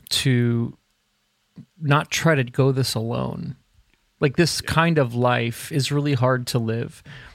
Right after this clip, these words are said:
Speaker 1: mo-, mostly because it's really hard for us to be present by ourselves. And it's really hard for us to have the courage to craft these experiments by ourselves. And then, and then when, sometimes we just need somebody to lower us through a roof, you know?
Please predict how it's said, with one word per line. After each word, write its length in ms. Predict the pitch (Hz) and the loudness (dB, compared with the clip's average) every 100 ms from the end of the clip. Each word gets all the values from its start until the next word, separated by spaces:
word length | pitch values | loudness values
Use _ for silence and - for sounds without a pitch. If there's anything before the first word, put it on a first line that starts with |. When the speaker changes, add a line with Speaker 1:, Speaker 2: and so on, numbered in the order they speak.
| - | 0
Speaker 1:
mo-, 220 | 196 - | 0 0
mostly 320 | 175 208 - 185 | 2 2 2 0
because 340 | 143 151 135 | 2 2 2
it's 160 | 135 160 | 2 0
really 140 | 165 | -2
hard 320 | 113 139 131 | 0 0 0
for 120 | - 131 | 0 0
us 140 | 120 | -2
to 120 | - | 0
be 120 | 131 120 | 0 0
present 580 | - 139 131 185 - - _ _ _ | 0 0 0 -2 -8 -20 _ _ _
by 120 | 143 | 0
ourselves. 540 | 120 120 127 123 147 - _ - - _ | 2 2 -2 -4 -6 -12 _ -20 -20 _
And 120 | - 185 | 0 0
it's 140 | 180 | 2
really 120 | 180 | 2
hard 200 | 151 147 | 4 2
for 140 | - 143 | 2 0
us 180 | 135 | 2
to 400 | - - 143 135 | -2 0 2 2
have 420 | 123 143 131 131 - _ _ - | 2 2 0 -6 -16 _ _ -6
the 120 | 135 | -4
courage 640 | - 143 139 127 123 - | 0 2 4 2 0 -4
to 460 | - 131 120 120 120 | -2 0 0 0 -2
craft 600 | - - 123 123 - - - _ _ _ _ _ - | -2 0 2 -2 -8 -16 -20 _ _ _ _ _ -2
these 220 | 139 123 | 0 2
experiments 600 | 117 - 185 139 123 - | -2 2 2 2 -4 -8
by 160 | - 120 | -6 -4
ourselves. 600 | 117 - 117 127 - - - - _ _ _ _ | -4 -4 -4 -4 -6 -14 -18 -20 _ _ _ _
And 160 | 160 156 | 2 4
then, 280 | 160 156 - _ _ _ | 4 2 -4 _ _ _
and 160 | 151 156 | 2 2
then 140 | 151 | 2
when, 200 | 151 151 | 2 0
sometimes 380 | - 180 160 139 | -4 0 2 2
we 80 | 139 | 0
just 160 | 135 | 0
need 120 | 139 127 | -2 2
somebody 260 | 135 131 | 0 2
to 60 | 117 | 2
lower 340 | 117 120 117 | 2 2 2
us 160 | 113 - | 0 -2
through 180 | 127 117 | -2 0
a 40 | |
roof, 360 | 127 156 - - | 0 -4 -6 -10
you 60 | |
know? 160 | 117 127 | -6 -6